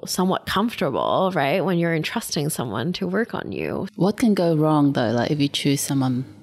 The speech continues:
Speaker 2: that is not properly trained?
Speaker 1: Um, it's quite dangerous. Someone who's not qualified, who's not properly trained, could take energy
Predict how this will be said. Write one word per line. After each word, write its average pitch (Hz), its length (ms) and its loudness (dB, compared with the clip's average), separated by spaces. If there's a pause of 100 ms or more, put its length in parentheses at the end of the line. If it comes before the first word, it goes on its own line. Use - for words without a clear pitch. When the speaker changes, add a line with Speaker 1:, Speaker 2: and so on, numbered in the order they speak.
Speaker 2:
that 135 180 -2
is 139 140 -2
not 123 300 0 (180)
properly 147 440 -2
trained? 135 680 0
Speaker 1:
Um, 160 260 0
it's 170 140 -2
quite 180 220 -4
dangerous. 180 540 -2 (500)
Someone 180 600 0
who's 156 640 2
not 151 380 -2
qualified, 165 800 0
who's 151 400 -2
not 123 240 -6
properly 147 460 -4
trained, 165 760 -6
could 151 280 -2 (260)
take - 380 -6
energy 143 680 -4